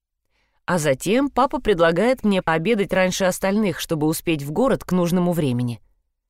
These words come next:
Я с удовольствием соглашаюсь и иду в свою комнату собираться. Мне нравится наше с папой непринуждённое молчание во время обеда. Нравится разговаривать с ним о Никите.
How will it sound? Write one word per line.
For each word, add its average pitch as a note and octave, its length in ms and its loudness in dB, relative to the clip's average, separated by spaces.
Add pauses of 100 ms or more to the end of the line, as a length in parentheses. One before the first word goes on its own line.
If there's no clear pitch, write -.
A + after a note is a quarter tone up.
(320)
Я D#4+ 220 0
с - 100 -4
удовольствием F#3 680 2
соглашаюсь E3 800 0
и F3 100 0
иду F#3 180 0
в - 40 -6
свою D#3+ 300 0
комнату F#3+ 400 0
собираться. G3+ 580 -2 (1120)
Мне E3 300 0
нравится F3 540 0
наше D#3+ 320 -4
с - 80 -8
папой F3+ 480 -4 (400)
непринуждённое F#3+ 920 2
молчание F3+ 720 0
во C#3+ 120 -2
время C#3 340 -2
обеда. C3 420 -4 (960)
Нравится F#3 520 2
разговаривать D3 600 0
с - 80 -4
ним C#3+ 160 0
о C3 60 0
Никите. C3 580 -4